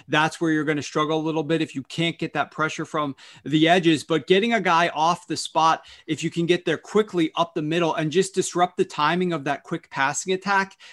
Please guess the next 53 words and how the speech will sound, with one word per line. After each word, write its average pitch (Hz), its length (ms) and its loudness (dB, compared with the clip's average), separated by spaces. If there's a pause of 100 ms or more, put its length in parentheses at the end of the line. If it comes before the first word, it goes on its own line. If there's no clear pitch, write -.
(240)
is 214 240 0
very 180 280 4
valuable. 156 640 2
And, 156 240 -2 (320)
you 160 140 2
know, 156 80 0
transitioning 190 600 4
is 160 100 -2
something 175 320 0
that 156 100 -2
we 156 100 0
talked 160 320 0
about 156 380 0 (220)
at 131 100 -14
the 127 80 -16
top 233 400 0
when 160 140 -4
we're 160 100 -4
talking 165 300 -4
about, 156 280 -4 (200)
well, 139 100 -2
what 160 180 0
can 196 140 0
the 180 80 2
Giants 165 600 -2
do 151 260 -2
themselves 180 560 -2
on 151 140 -4
offense, 160 500 -4
because 151 380 -6 (200)
their 143 160 -10
O-line 180 380 2
may 165 100 -2
not 175 220 -2
be 180 60 -6
the 151 100 -4
best 160 300 -4
and 160 40 -4
they're 151 80 -6
going 165 280 -4
up 156 140 -6
against 151 320 -8
tough 151 200 -4
pass 190 320 0
rushes. 151 340 -4 (220)
We're - 60 -16
talking 175 180 0
about 151 160 -4
getting 165 220 0
the 151 80 -2
ball 160 260 0
out 147 200 0
quickly. 185 440 -4